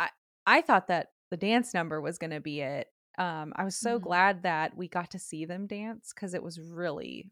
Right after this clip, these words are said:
Speaker 1: really cool dancing. Um, but that wasn't where it ended.
Speaker 2: Mm-hmm.
Speaker 1: You know, they keep dancing all night. <laughs>
Speaker 2: <laughs> I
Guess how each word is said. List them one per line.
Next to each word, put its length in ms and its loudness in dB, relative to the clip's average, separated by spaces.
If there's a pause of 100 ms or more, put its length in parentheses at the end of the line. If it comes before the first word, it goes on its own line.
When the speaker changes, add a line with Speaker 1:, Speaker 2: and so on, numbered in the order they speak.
Speaker 1:
really 380 -6
cool 240 -8
dancing. 720 -8 (560)
Um, 480 -4 (320)
but 480 10
that 140 8
wasn't 320 4
where 120 2
it 140 0
ended. 600 0 (260)
Speaker 2:
Mm-hmm. 340 -10
Speaker 1:
You 80 -4
know, 140 -2
they 100 4
keep 300 0
dancing 400 0
all 100 -2
night. 420 -6
<laughs> 40 6 (540)
Speaker 2:
<laughs> 1600 -2
I 140 0